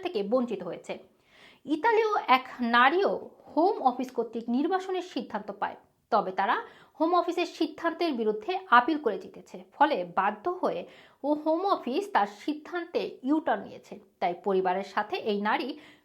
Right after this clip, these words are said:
যুক্তরাজ্যে থাকতে আর কোনো আইনগত বাধার সম্মুখীন হবে না। জানা গেছে, দুই হাজার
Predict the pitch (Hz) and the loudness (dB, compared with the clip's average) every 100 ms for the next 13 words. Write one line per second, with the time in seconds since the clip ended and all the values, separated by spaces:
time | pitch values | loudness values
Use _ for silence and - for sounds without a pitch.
0 | 233 370 381 359 330 330 320 262 262 - | 2 2 4 2 2 0 -4 -4 -4 -2
1 | 226 - - 254 - 320 208 196 - - | -2 -2 2 2 2 -2 -4 -6 -2 2
2 | 277 359 339 262 190 175 - 381 - 254 | 4 4 0 0 0 -2 0 -2 -2 -2
3 | 214 202 202 190 175 175 - _ _ 277 | -2 -4 -8 -8 -8 -8 -12 _ _ 0
4 | 311 466 427 - 381 302 269 277 | 2 0 -2 -4 -4 -2 0 0